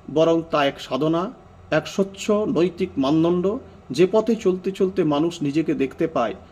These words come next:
আরও স্পষ্ট, আরও সততার সাথে। তবে নিরপেক্ষতা অর্জন করতে পুরোপুরি না পারলেও মানুষ নিরপেক্ষতার দিকে এগোতে পারে।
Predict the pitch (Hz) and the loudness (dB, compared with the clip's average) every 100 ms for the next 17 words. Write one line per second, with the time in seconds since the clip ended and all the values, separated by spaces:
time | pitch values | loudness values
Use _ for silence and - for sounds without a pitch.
0 | - 135 156 165 - 196 196 - 226 277 | -6 0 2 0 2 2 2 0 -2 -2
1 | - - - 143 139 - 131 123 123 - | -10 -20 -4 0 0 -2 -4 -2 -2 -4
2 | 98 98 98 - - - - 165 180 185 | -10 -12 -16 -18 -20 -14 0 4 6 6
3 | 214 247 - 254 240 202 165 202 196 196 | 4 2 0 0 4 4 4 0 0 0
4 | 196 190 - 165 170 185 170 127 123 160 | 2 0 4 2 4 4 4 0 0 2
5 | 170 175 113 104 - - - 139 135 170 | 4 4 2 -2 -12 -18 -4 0 4 2
6 | 175 147 143 151 185 180 196 190 151 147 | 0 0 2 4 2 0 -2 0 0 2
7 | 127 120 113 110 98 | 2 0 -4 -4 -6